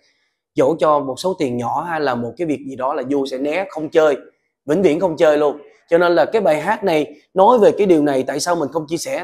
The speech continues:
Tại ai cũng muốn truyền cảm hứng cho những người khác bằng những cái gì tốt đẹp nhất.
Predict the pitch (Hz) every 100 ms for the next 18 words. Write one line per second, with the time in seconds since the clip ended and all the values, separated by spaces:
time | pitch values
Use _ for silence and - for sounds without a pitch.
0 | - 135 - - 156 151 147 165 165 208
1 | 262 _ _ - 139 113 139 165 196 196
2 | 151 131 156 123 139 170 147 127 120 120
3 | 117 123 127 160 170 135 107 170 143 -
4 | 160